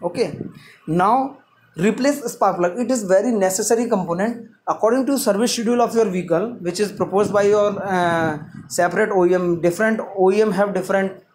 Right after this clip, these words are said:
uh, way and, uh, type of service with the spark plug. Okay,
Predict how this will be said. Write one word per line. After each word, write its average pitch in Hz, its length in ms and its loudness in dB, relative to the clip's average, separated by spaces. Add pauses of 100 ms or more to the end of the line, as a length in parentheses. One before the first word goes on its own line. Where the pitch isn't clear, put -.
(360)
uh, 165 380 0
way 202 320 4
and, 190 200 0
uh, 180 240 2
type 180 240 0
of 190 120 2
service 185 440 0
with 170 160 -4
the 190 100 4
spark 175 320 0
plug. 185 220 0 (160)
Okay, 165 380 -4